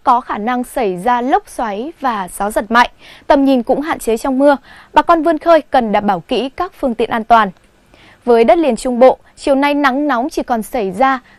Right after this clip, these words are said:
từ Hà Tĩnh trở vào cho đến Phú Yên. Mức độ không còn gay gắt, với nhiệt độ cao nhất là từ ba mươi lăm đến ba mươi bảy độ. Chiều tối nay thì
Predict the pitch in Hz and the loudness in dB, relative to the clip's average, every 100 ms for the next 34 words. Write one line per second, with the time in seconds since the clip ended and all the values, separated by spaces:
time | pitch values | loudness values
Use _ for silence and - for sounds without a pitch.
0 | - 302 269 254 254 233 523 370 392 403 | -4 0 2 0 -2 0 0 0 -6 -10
1 | - 277 208 185 220 214 208 - 240 233 | -4 -2 -2 0 0 0 -2 -4 -4 -2
2 | 208 202 - 233 - 311 277 - - - | 0 -2 -2 -4 2 2 2 -10 -20 -10
3 | 392 440 330 294 247 294 277 220 214 262 | -4 0 2 2 2 -2 -2 -2 0 0
4 | 294 427 _ 240 247 262 359 233 - 285 | 2 0 _ 0 0 0 -2 -4 -4 -8
5 | 269 381 415 262 - 220 277 285 285 302 | -6 -8 -8 -10 -8 -6 -6 -6 -4 -4
6 | 294 - _ - 233 202 240 320 262 233 | -4 -6 _ -4 -2 -2 -4 -6 -6 -4
7 | 214 185 240 - _ _ - - _ - | -2 2 2 2 _ _ -20 -20 _ 0
8 | 330 311 294 320 339 302 _ 277 | 2 4 0 2 -2 -2 _ -8